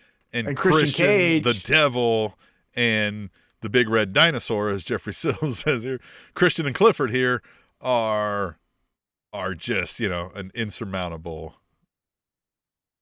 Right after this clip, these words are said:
Speaker 1: what's the word? Obstacle. Yeah. So, uh, yeah.
Speaker 2: Book it.
Speaker 1: Book it. Give
Speaker 2: Book it.
Speaker 1: Tom the pencil.
Speaker 2: Uh, all right, so we go to break, we come back,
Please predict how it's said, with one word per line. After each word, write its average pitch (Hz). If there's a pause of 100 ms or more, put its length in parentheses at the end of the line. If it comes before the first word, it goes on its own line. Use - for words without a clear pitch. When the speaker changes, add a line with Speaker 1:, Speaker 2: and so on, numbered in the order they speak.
(180)
Speaker 1:
what's 85
the -
word? 80
Obstacle. 101
Yeah. 104 (240)
So, 123
uh, 113
yeah. 143 (140)
Speaker 2:
Book 262
it. 226 (300)
Speaker 1:
Book 151
it. 95 (500)
Give 196
Speaker 2:
Book 139
it. -
Speaker 1:
Tom 180
the 156
pencil. 143 (1300)
Speaker 2:
Uh, 180
all 262
right, 196
so 202
we 240
go 285
to 269
break, 226
we 220
come 254
back, 202